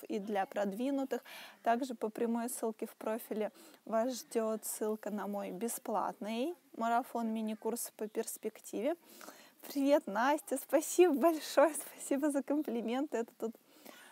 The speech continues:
датс-, на датском воздухе. Кстати, если интересно, могу вам показать, где я сейчас нахожусь. Вот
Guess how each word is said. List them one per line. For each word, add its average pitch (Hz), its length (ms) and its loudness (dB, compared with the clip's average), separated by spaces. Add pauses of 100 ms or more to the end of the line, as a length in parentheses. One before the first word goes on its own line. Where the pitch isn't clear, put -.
(140)
датс-, 214 600 2
на 247 160 2
датском 240 600 2
воздухе. 240 580 2
Кстати, - 320 -10
если 240 300 0
интересно, 254 460 2
могу 233 200 -2
вам 226 160 0
показать, 247 380 -2
где 208 280 -4
я 226 60 -2
сейчас - 300 -12
нахожусь. 240 540 -4 (380)
Вот 214 140 -6